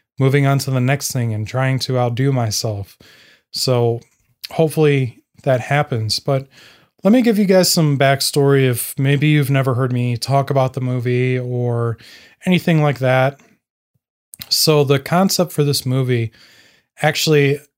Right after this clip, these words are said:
came, so when I was in college, I r-, had an independent study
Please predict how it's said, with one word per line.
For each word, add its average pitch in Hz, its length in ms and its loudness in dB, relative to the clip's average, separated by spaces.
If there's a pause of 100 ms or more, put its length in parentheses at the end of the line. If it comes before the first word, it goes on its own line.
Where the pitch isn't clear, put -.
(320)
came, 151 460 0 (180)
so 160 180 0
when 165 140 4
I 196 60 4
was 190 140 2
in 160 100 2
college, 113 640 -4 (500)
I 143 680 2 (300)
r-, 123 260 -10 (280)
had 151 240 0
an 151 140 0
independent 160 640 0
study 120 580 -2